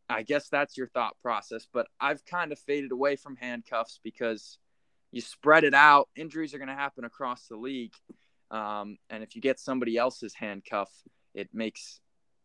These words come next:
it, it makes it much more valuable for you, and they're hurting that much more. And, you know, I'm a pretty competitive guy, so the more I can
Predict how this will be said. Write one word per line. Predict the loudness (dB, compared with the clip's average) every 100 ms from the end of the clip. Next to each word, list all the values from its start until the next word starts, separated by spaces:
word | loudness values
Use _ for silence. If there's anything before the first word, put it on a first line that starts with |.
| _ _ _
it, | -8 -8 _
it | -2
makes | 0 0 0
it | -6 _ 0
much | 0 2
more | 0
valuable | 2 2 0 -4 -8
for | -10 -12
you, | -6 0 2 0 -8 _ _ _ _ _ _
and | -6 -4 -2 -4 -6 -14 _ _ _ _
they're | -2 0 2
hurting | 0 -2 -2 -4
that | -4
much | -4 -10 -4
more. | -2 -2 -4 -8 _ _ _
And, | -12 -10 -10 -12 -18 -20 _ _ _
you | -2
know, | 0
I'm | 0 -2
a | -2
pretty | -2 -2
competitive | -6 -2 -2 0 -2
guy, | 4 4 4 0 -8
so | -6 -4 -4
the | -6
more | -6 -4 -4
I | -4 -6
can | -8 -14